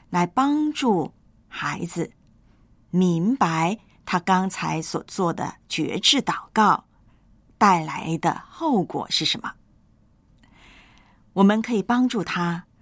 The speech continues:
再次的确认他的信仰。我们要让他知道他跟神的关系，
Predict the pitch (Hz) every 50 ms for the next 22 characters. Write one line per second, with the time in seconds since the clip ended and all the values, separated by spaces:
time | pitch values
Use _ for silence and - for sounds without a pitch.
0 | _ _ _ _ - - 285 269 262 214 180 - - - - 180 - - 131 -
1 | _ _ _ _ - - - - 311 277 220 180 160 143 151 190 185 147 - -
2 | _ _ - - - 170 151 156 160 - - 185 165 151 156 - - _ _ _
3 | _ _ _ _ _ _ _ _ _ _ _ _ _ _ _ _ _ _ _ _
4 | _ _ _ _ _ _ _ _ _ _ _ _ _ - 220 214 220 247 254 285
5 | 294 285 277 294 320 311 285 220 - - 175 170 - - 202 185 202 185 165 156
6 | 143 - _ _ _ - - - _ - - 202 190 185 196 185 185 175 - -
7 | - 175 160 156 160 160 170 175 165 175 170 170 - 156 131 - _